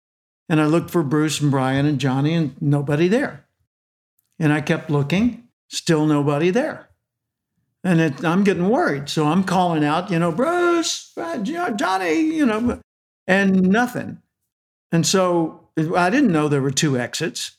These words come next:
and they're at the other exit waiting for me. And so they're calling out to me, and I'm calling out to them, and there's a building in between, and we don't know it.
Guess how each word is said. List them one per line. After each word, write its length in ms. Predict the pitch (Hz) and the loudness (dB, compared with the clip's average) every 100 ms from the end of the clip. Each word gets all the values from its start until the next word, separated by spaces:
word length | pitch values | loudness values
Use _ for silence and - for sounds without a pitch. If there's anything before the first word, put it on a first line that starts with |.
| - | -4
and 120 | 160 | 0
they're 160 | 165 170 | 2 2
at 100 | 165 | 2
the 120 | 151 | 0
other 260 | 151 147 139 | 2 0 0
exit 280 | 139 175 | 0 -2
waiting 260 | 151 147 151 | 0 -2 -2
for 140 | 131 | -2
me. 340 | 131 123 123 190 _ _ _ _ _ _ _ _ - | -2 -2 -4 -8 _ _ _ _ _ _ _ _ -2
And 200 | 170 165 | 0 2
so 180 | 185 175 | 2 2
they're 160 | 190 | 2
calling 320 | 202 190 175 175 | 0 -2 0 0
out 140 | 170 | -2
to 60 | 160 | 0
me, 140 | 165 190 | 0 0
and 80 | 165 | 0
I'm 140 | 170 | 0
calling 300 | 170 180 165 | 0 0 0
out 180 | 160 156 | -2 -2
to 60 | 165 | 0
them, 220 | 185 175 | 0 2
and 100 | 165 | 2
there's 160 | 156 | 0
a 60 | 151 | 0
building 380 | 139 175 170 156 | 2 2 2 0
in 120 | 151 | 0
between, 360 | 147 - 156 170 | -2 0 0 2
and 100 | 160 | 2
we 120 | 170 | 2
don't 160 | 180 208 | 2 0
know 160 | 247 | 0
it. 100 | - | -4